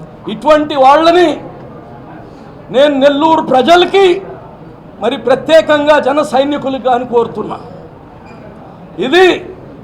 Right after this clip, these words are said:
తెలుగుదేశమా, పార్టీలకి సంబంధమైన సబ్జెక్ట్ అయినా ఇది మన బిడ్డల భవిష్యత్తు, మన అందరి భవిష్యత్తు, ఈ రాష్ట్ర భవిష్యత్తు.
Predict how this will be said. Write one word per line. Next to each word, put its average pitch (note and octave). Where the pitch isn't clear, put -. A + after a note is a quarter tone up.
తెలుగుదేశమా, D4
పార్టీలకి E4
సంబంధమైన E4
సబ్జెక్ట్ D4+
అయినా E4
ఇది D4
మన D#4
బిడ్డల F4
భవిష్యత్తు, E4+
మన C4
అందరి F4
భవిష్యత్తు, F4
ఈ -
రాష్ట్ర F4
భవిష్యత్తు. F4+